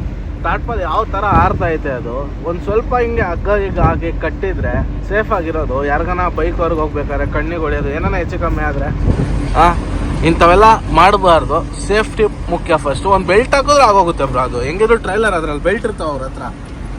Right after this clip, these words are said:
ಅಡ್ಡಾಟ ಒಂದ್ ಬೆಲ್ಟ್ ಹೊಡೆದ್ರೆ ಆಗೋಗುತ್ತೆ. ಆ, ಸೇಫ್ಟಿ ಅನ್ನೋದೇ ಇಲ್ಲ ನೋಡಿ. ಅದು ಸುಮ್ನೆ ಮೇಲ್ ಮೇಲ್ ಹಾಕೊಂಡು ಹೋಗ್ತಾವ್ರೆ, ಭಾರಿ ಡೇಂಜರ್ ಅದು. ಅಕಸ್ಮಾತ್ ತಾಟ್ಪಾಲ್ ಕಟ್ಟಾಗಿ ಆರೋಗಿ, ಅದು ಯಾವ್ದೋ ಫಿಲಮಲ್ಲಿ ಒಂದ್ ಸೀನ್ ಐತೆ ಗೊತ್ತಾ ಬ್ರೋ, ಗ್ಲಾಸ್ಗೆ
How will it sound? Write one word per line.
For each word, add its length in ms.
ಅಡ್ಡಾಟ 240
ಒಂದ್ 200
ಬೆಲ್ಟ್ 200
ಹೊಡೆದ್ರೆ 240
ಆಗೋಗುತ್ತೆ. 460
ಆ, 340
ಸೇಫ್ಟಿ 360
ಅನ್ನೋದೇ 340
ಇಲ್ಲ 160
ನೋಡಿ. 220
ಅದು 160
ಸುಮ್ನೆ 280
ಮೇಲ್ 240
ಮೇಲ್ 180
ಹಾಕೊಂಡು 340
ಹೋಗ್ತಾವ್ರೆ, 720
ಭಾರಿ 260
ಡೇಂಜರ್ 360
ಅದು. 220
ಅಕಸ್ಮಾತ್ 480
ತಾಟ್ಪಾಲ್ 360
ಕಟ್ಟಾಗಿ 480
ಆರೋಗಿ, 540
ಅದು 160
ಯಾವ್ದೋ 160
ಫಿಲಮಲ್ಲಿ 460
ಒಂದ್ 100
ಸೀನ್ 180
ಐತೆ 140
ಗೊತ್ತಾ 260
ಬ್ರೋ, 240
ಗ್ಲಾಸ್ಗೆ 560